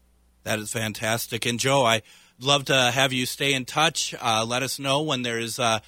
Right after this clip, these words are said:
some new stuff that you wanna share with us. If you wanna do some more readings at some point,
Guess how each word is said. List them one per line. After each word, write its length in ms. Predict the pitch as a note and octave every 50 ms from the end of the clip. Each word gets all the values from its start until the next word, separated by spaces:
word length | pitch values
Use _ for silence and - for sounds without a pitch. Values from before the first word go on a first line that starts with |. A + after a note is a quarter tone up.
| - - - _ -
some 200 | - - C#3 C3
new 100 | C#3+ D3
stuff 340 | C#3+ - - D#3 D3 D3+ -
that 100 | D#3 D3
you 100 | C#3+ C#3
wanna 200 | C3+ C3 C3 C3
share 320 | - - D#3 D#3 D#3 D#3+
with 220 | D#3+ E3 D#3+ - D#3+
us. 280 | D#3 D#3 D#3+ D#3 -
If 80 | C3 A#2+
you 60 | B2+
wanna 160 | B2 B2 B2+
do 140 | A#2+ B2+ C3
some 180 | - - B2+ A#2+
more 180 | A#2 A#2+ A#2+
readings 420 | A#2 B2 C3+ C#3+ C#3+ D#3 D#3 C3+ D3
at 100 | C#3 -
some 240 | - D3+ C#3+ D3
point, 400 | C3 C3+ D3 D3 D3+ D#3+ D3+ -